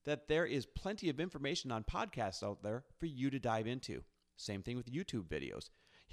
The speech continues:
<laughs> I swear you can YouTube anything that you want to do, from fixing something on your car to starting a business to being an expert in something, and you'll be able to find it on somebody's YouTube channel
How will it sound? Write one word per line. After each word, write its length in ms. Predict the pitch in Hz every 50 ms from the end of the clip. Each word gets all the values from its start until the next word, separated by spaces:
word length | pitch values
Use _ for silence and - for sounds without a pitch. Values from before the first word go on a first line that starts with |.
| - - 170 160 - - - -
<laughs> 220 | - - - -
I 80 | - 160
swear 220 | - - 190 180
you 80 | 185 190
can 200 | 190 175 156 147
YouTube 640 | 143 165 185 175 - - - 175 160 151 143 131 - - - _ _ _ _ _ -
anything 720 | 147 190 208 208 190 175 - - 143 113 87 - - - 85 - _ _ _ _ -
that 180 | 110 127 127 -
you 140 | - 131 135
want 180 | 120 120 110 101
to 60 | 95
do, 260 | 87 104 92 76 73 -
from 180 | - 117 104 98 - - - - - -
fixing 360 | - 185 180 - - 165 156
something 360 | - - 151 131 156 139 135
on 100 | 127 123
your 100 | 117 110
car 300 | - - 110 107 104 107 110
to 180 | - 95 87
starting 420 | - - - - 139 143 139 143 135
a 60 | 127
business 580 | 98 85 110 101 95 85 - 98 95 92 -
to 160 | - - 101 92
being 300 | 82 - 139 147 151 143
an 120 | 123 -
expert 380 | - 113 - - - 107 - -
in 60 | 87
something, 420 | - - 90 78 71 82 80 82 90 _ _ _ _ _ _ _ _ _ _ -
and 440 | - 139 131 123 120 117 107 - -
you'll 220 | - 120 135 151
be 140 | 139 135 131
able 140 | 131 113 113
to 60 | 104
find 300 | - - 127 127 123 104
it 100 | 101 - -
on 160 | - 107 107 101
somebody's 680 | - - - 135 139 147 117 104 98 92 101 104 104 -
YouTube 520 | - 107 101 123 127 - - 127 123 101
channel 400 | - - 110 107 95 73 55 -